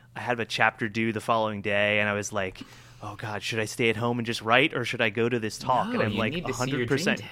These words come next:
Speaker 2: Daddies.
Speaker 1: glad." Yeah, I'm so glad that I went and, and saw it. Um, it was at the, the Schwules Museum, which is the, the gay museum in Berlin. It's a, it's a really fantastic s-, space. If you're ever in Berlin, go to it. Um, I, I think the Rainbow Arcade exhibit will probably be,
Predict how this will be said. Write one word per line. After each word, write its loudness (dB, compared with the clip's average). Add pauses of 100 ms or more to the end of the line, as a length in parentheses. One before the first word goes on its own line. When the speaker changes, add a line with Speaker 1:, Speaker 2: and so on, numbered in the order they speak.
Speaker 2:
Daddies. -18
Speaker 1:
glad." 2 (360)
Yeah, 0
I'm 0
so 4
glad 10
that 4
I 4
went 0
and, -6
and -6
saw -4
it. -6
Um, -2
it -4
was -2
at -6
the, 0
the -2
Schwules -4
Museum, -6 (260)
which -10
is -8
the, -4
the -6
gay -4
museum -8
in -14
Berlin. -10
It's -10
a, -6
it's -14
a -12
really -6
fantastic -8
s-, -18 (280)
space. 0
If -10
you're -10
ever -4
in -10
Berlin, -4
go 4
to -2
it. 0 (420)
Um, 0
I, 6
I -4
think -2
the 2
Rainbow 4
Arcade 0
exhibit -6
will -8
probably -4
be, -8